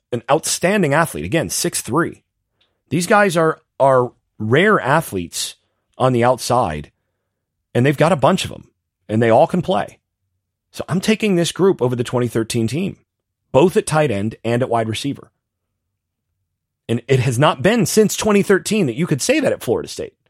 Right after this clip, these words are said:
You take twenty thirteen's group probably over last year's group. In fact, there's no probably, 'cause you take O'Leary at tight end. You take, uh,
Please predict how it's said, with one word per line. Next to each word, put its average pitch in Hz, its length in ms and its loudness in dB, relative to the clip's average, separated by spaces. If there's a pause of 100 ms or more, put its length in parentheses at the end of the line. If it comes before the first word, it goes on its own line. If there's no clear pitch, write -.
(800)
You 131 80 -2
take 208 220 2
twenty 190 220 2
thirteen's 185 520 0
group 170 340 2
probably 165 580 2
over 151 300 2
last 151 420 0
year's 110 220 -2
group. - 220 -14
In 107 60 -10
fact, 143 280 0
there's 131 140 -2
no 151 100 0
probably, 104 540 -2 (500)
'cause 113 120 0
you 113 60 2
take 151 260 2
O'Leary 135 360 0
at 147 100 -6
tight 143 220 0
end. 92 260 -4 (1120)
You 117 80 -2
take, - 480 -4 (800)
uh, 101 320 0